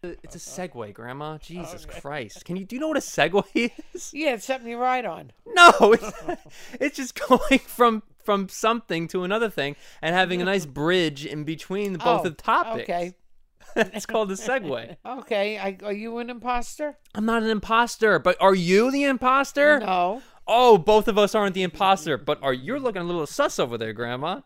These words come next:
Speaker 1: Well, you better be careful because Meghan Markle may be a robot and she may be the sus.
Speaker 2: No, she's
Speaker 1: She
Speaker 2: not a
Speaker 1: may
Speaker 2: robot.
Speaker 1: be
Speaker 2: She's a human.
Speaker 1: She may be the imposter in Among Us.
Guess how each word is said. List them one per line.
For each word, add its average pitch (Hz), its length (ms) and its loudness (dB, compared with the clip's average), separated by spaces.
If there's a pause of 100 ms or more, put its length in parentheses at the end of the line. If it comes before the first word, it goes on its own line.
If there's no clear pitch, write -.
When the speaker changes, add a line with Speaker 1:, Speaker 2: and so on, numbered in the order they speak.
Speaker 1:
Well, 120 100 -10
you 156 80 -4
better 190 140 -2
be 147 100 -4
careful 185 400 4
because 120 220 -10
Meghan 156 260 -4
Markle 131 580 0 (120)
may 143 180 0
be 143 140 0
a 127 80 2
robot 127 420 2
and 127 140 -6
she 180 160 -4
may 156 100 -2
be 143 140 -4
the 120 100 -8
sus. - 580 -4
Speaker 2:
No, 180 440 -6
she's 180 160 -14
Speaker 1:
She 240 260 -2
Speaker 2:
not 240 40 -4
a - 20 -4
Speaker 1:
may 233 240 2
Speaker 2:
robot. 180 320 0
Speaker 1:
be 175 140 -2
Speaker 2:
She's 165 180 -10
a 170 80 -10
human. 165 560 -10
Speaker 1:
She 156 440 -4
may 202 300 -2
be 123 380 -6
the 156 160 -4
imposter 135 640 -6
in 175 140 -2
Among 247 320 0
Us. - 400 -12